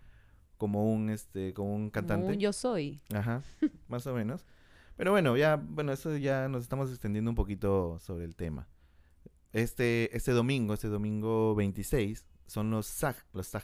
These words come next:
Speaker 1: Awards, que es el sindicato de actores.
Speaker 2: <laughs>
Speaker 1: O sea, eh, los, los mismos nominados,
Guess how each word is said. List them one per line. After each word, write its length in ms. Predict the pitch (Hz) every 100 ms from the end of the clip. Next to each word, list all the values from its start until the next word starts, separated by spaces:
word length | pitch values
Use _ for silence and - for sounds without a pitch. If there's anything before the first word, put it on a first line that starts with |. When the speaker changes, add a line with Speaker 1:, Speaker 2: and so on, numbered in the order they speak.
| -
Speaker 1:
Awards, 380 | 98 107 98 -
que 100 | 101
es 100 | 101
el 120 | 113
sindicato 460 | 117 98 95 113 120
de 60 |
actores. 460 | 95 - 95 - - - - -
Speaker 2:
<laughs> 140 | 233 -
Speaker 1:
O 40 |
sea, 100 | 104
eh, 280 | 101 101 98
los, 380 | 98 98 - -
los 140 | - 123
mismos 200 | 156 196
nominados, 720 | 202 185 151 139 139 135